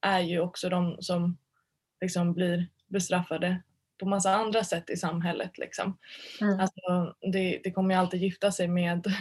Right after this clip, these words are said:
Speaker 1: <laughs> eller så här, o-, om man pratar om, eh, till exempel att polisen är rasistisk, så handlar det inte bara, eller liksom att institutionen i sig, strukturen i den, kommer drabba vissa personer,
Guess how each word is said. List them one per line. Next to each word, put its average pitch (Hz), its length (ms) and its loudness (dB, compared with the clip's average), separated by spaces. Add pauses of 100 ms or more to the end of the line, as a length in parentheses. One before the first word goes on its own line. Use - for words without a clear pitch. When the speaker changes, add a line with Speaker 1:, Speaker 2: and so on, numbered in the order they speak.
(200)
Speaker 1:
<laughs> - 320 -4
eller 202 200 2
så 185 100 0
här, 175 220 0 (320)
o-, 190 140 -2
om 196 200 0
man 185 140 2
pratar 190 300 2
om, 175 300 2
eh, 170 280 -2 (600)
till 185 100 -2
exempel 175 480 0
att 165 160 -4
polisen 170 400 -2
är 170 80 0
rasistisk, 170 680 -2
så 180 100 0
handlar 170 320 2
det 170 60 2
inte 170 180 0
bara, 170 520 0
eller 185 220 2
liksom 175 280 2
att 175 180 -2 (200)
institutionen 180 680 -2
i 175 80 -4
sig, 185 480 0 (200)
strukturen 185 680 -4
i 165 120 -2
den, 156 260 0 (340)
kommer 190 200 2
drabba 180 360 6
vissa 185 220 -2
personer, 180 580 2